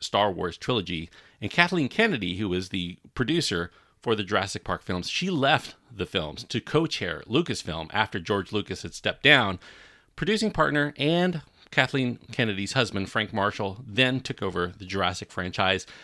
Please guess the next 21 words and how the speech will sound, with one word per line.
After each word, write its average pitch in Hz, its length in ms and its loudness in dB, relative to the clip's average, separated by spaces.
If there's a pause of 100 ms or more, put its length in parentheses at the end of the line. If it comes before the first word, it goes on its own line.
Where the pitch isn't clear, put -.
(140)
and 127 120 4
he 208 140 6
vowed 113 260 8
he 143 100 -4
was 180 120 -2
gonna 139 160 0
make 117 180 -2
it 95 80 -2
a 98 40 -4
spiritual 170 580 -2
sequel 110 440 -2
to - 100 -16
the 95 100 -6
very 98 220 0
first 87 300 -6
Jurassic 90 360 0
Park 95 200 0
film. 87 280 -2
It 90 60 -6
would 92 120 -4
be 90 220 -6